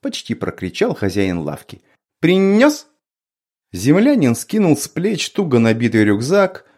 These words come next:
парой привычных движений раскрыл горловину и начал выкладывать кульки с добычей.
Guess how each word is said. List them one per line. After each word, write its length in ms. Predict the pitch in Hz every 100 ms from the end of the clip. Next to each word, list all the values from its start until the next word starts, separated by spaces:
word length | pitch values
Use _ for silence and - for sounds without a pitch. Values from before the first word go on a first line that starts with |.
| -
парой 320 | 247 226 147
привычных 640 | - 123 175 202 - 120 107
движений 680 | 107 127 123 208 180 123
раскрыл 500 | 113 117 - - 196
горловину 720 | 135 104 98 107 160 240 208 190
и 140 | 107
начал 420 | 107 175 202 123
выкладывать 800 | 104 95 - 123 175 143 113 104
кульки 400 | - 87 - 107
с 80 | 87
добычей. 640 | 78 82 78 - - -